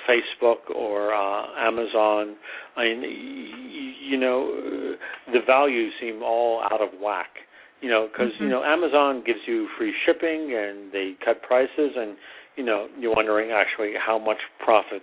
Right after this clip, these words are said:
Speaker 1: they're, uh, they're making in the whole thing. Of course, they're, they really affect publishing. You know, every from, from the cost analysis and from the authors, you know, availability. You know, they really affect everything. They're a very powerful force, but, you know,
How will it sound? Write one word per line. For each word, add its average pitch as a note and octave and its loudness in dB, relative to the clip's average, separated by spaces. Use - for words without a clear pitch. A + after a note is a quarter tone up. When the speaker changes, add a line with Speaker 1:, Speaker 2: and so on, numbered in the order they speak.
Speaker 1:
they're, G2 2
uh, F#2 4
they're G#2 4
making G#2 2
in F#2 -2
the F2+ 2
whole F2 -2
thing. F2+ -8
Of F2+ -10
course, A#2+ 4
they're, G#2+ 4
they G#2+ 6
really C3+ 4
affect - -4
publishing. F#2+ -2
You F#2+ -12
know, F#2+ -8
every G2+ -2
from, G2 -2
from F#2 0
the F#2 -4
cost B2 4
analysis A2 0
and F#2+ -10
from F#2 -14
the F#2+ -12
authors, A2 0
you A#2 -6
know, G2+ 6
availability. G#2 6
You G#2 -2
know, F#2 0
they F#2+ -2
really A2 6
affect G#2 2
everything. G2 2
They're F#2+ -4
a F#2 -8
very A2+ 6
powerful G#2+ 2
force, B2+ 4
but, G2+ 4
you D3 0
know, G#2+ 0